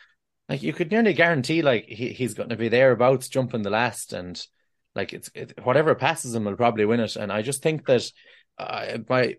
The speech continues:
against Galopin Des Champs, maybe it might be just a year too soon for him. Is it a bit like a Plutard the first year he, he went, that just a bit, bit inexperienced, uh, just a bit younger, and,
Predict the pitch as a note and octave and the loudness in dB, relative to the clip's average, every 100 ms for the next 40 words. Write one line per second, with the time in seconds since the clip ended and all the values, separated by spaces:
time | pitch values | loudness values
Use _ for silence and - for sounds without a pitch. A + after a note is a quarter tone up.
0 | - A#2+ D#3+ - D3+ C#3+ C#3 A#2 C3+ B2 | -8 -2 -2 2 2 2 0 -2 0 0
1 | A2+ A2+ A2 B2 C3 C3 A#2+ C3 - B2 | 0 -2 0 0 -2 -2 -6 -6 -2 0
2 | C3 B2+ B2+ A2+ B2+ B2+ A2+ G2+ F#2+ G2+ | 0 2 -2 0 0 0 -2 -4 -4 -6
3 | G2+ B2 C3+ A#2+ A#2 - C3 B2 A#2+ G#2+ | -4 -4 0 0 -2 -2 -2 2 4 4
4 | F2+ - - G#2+ A2+ - - A2+ G#2 F#2 | 0 -8 -14 -4 -2 -2 -2 0 0 -2
5 | _ - _ _ - A#2 A2 G2+ A2+ G#2+ | _ -20 _ _ -10 -4 -4 -2 -2 -2
6 | G2+ - - G2 - - - - - _ | -2 -6 -4 -4 -4 -10 -14 -20 -20 _
7 | _ - A2 - - G#2 A#2 - - A2+ | _ -4 -4 -4 -12 -4 -4 -4 -2 0
8 | A#2 G#2+ - C3 B2 A#2+ A2 G2 - G#2 | 2 -2 -2 0 2 2 0 -2 -8 -6
9 | G#2 A2 - A2+ G#2+ A2+ A#2 G#2+ G2 G2 | -4 -6 -4 -4 -2 0 2 2 2 -2
10 | F2+ | -6